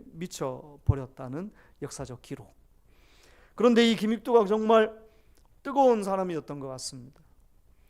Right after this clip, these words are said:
성경에 미치고 기도에 미쳐 마음이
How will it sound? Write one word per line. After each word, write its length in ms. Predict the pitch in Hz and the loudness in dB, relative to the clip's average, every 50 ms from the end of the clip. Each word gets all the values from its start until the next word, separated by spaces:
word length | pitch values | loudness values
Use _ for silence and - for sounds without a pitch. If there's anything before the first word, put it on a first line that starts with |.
| _ - | _ -12
성경에 400 | - - 202 202 196 208 190 180 | -6 -2 2 6 8 8 8 8
미치고 540 | 170 160 156 - - 151 143 127 131 127 120 _ _ _ _ _ _ _ _ _ _ _ _ _ _ _ | 2 0 -2 -6 -8 -8 -8 -10 -10 -12 -14 _ _ _ _ _ _ _ _ _ _ _ _ _ _ _
기도에 440 | - - 185 160 170 165 156 147 139 | -8 -6 -4 0 0 0 2 0 -2
미쳐 360 | 139 160 147 - - 151 131 | -4 -6 -8 -8 -8 -8 -8
마음이 320 | 131 127 131 143 151 143 | -6 -4 -4 -4 -4 -6